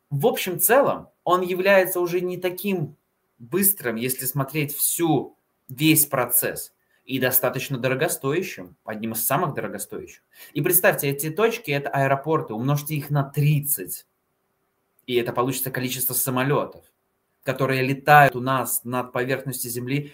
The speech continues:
сжигая огромное количество топлива портя нам воздух, делая его непригодным для дыхания и для жизни.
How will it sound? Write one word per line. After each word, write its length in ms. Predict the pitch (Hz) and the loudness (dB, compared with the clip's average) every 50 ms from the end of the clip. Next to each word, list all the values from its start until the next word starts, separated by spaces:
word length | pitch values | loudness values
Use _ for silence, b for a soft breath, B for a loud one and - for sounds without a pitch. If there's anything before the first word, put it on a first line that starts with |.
| - - | -14 -12
сжигая 580 | 120 113 120 123 147 151 147 147 147 147 139 | -8 -6 -4 -2 0 4 4 6 6 6 4
огромное 640 | - 139 139 135 139 139 143 143 156 147 143 131 120 | 4 2 0 0 -2 -2 0 2 2 2 2 0 -2
количество 420 | 120 123 123 123 120 - - 120 | -2 -4 -6 -6 -6 -6 -6 -8
топлива 560 | 117 - - 143 143 143 123 107 101 98 B B B B _ _ | -6 -4 -4 -6 -4 -6 -6 -4 -4 -6 B B B B _ _
портя 480 | - 147 147 151 151 147 - - 139 131 | -4 -2 0 0 0 -2 0 2 2 2
нам 220 | 135 131 135 135 | 2 2 0 0
воздух, 640 | 127 123 120 120 139 147 147 143 - - 98 - - | -2 -6 -6 -2 0 0 0 0 -2 -6 -12 -14 -12
делая 280 | - 123 131 135 139 139 | -8 -4 -2 0 0 0
его 100 | 135 139 | 0 0
непригодным 800 | 139 139 143 - 143 143 135 139 147 156 151 135 117 110 107 107 | 0 0 -2 -2 -4 -4 -2 0 2 2 2 0 -2 -6 -8 -6
для 140 | 104 117 123 | -6 -4 -4
дыхания 500 | 120 123 - - 143 135 123 117 113 113 | -4 -6 -4 -2 -2 0 0 -2 -4 -6
и 20 | |
для 220 | 110 110 120 117 117 | -4 -2 0 0 0
жизни. 480 | 117 123 131 160 180 156 - 92 90 | 0 -2 -4 -4 -4 -6 -8 -10 -14